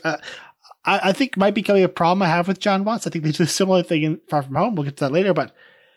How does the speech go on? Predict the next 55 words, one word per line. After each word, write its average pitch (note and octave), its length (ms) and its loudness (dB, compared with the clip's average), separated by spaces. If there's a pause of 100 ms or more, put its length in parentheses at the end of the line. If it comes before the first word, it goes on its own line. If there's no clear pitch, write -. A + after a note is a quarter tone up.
(340)
I E3+ 60 2
feel G#3 160 4
like F#3+ 160 2
the F#3 140 2
film A3+ 260 2
has F3 160 2
a F3+ 60 4
really G3+ 280 4
strong F#3+ 680 2
theme, G3+ 420 0
but E3+ 100 2
then F3+ 120 2
kind G3 200 2
of F3 60 2
just E3+ 300 -2 (640)
steps - 400 0
it D#3 140 2
back F3+ 260 2
and E3 140 2
muddles D#3+ 340 2
it D3 80 2
about C#3+ 180 2
the C#3+ 80 0
end. C#3+ 240 0
But - 200 -6
it F#3+ 100 4
wants G#3 280 2
to G#3 60 0
have F3+ 380 0
everything F3+ 440 2
in E3 80 0
a D3+ 60 2
nice, D#3+ 360 0
tidy E3 340 0
bow. C#3 500 2 (540)
Um, C#3+ 400 -2 (840)
and E3 200 2
I E3 80 2
feel G3 160 2
like D#3+ 100 2
there F#3+ 140 4
aren't F#3+ 260 0
enough F#3+ 320 0
consequences. E3 680 -2
Like, D#3+ 180 -2 (480)
Peter - 320 -2
does A3+ 200 2
a A3+ 60 2
lot G3+ 340 2
of G3 120 4
things, E3+ 720 -2
you D#3 80 4
know, D3+ 40 4
he F3+ 120 2
tur-, E3+ 200 -2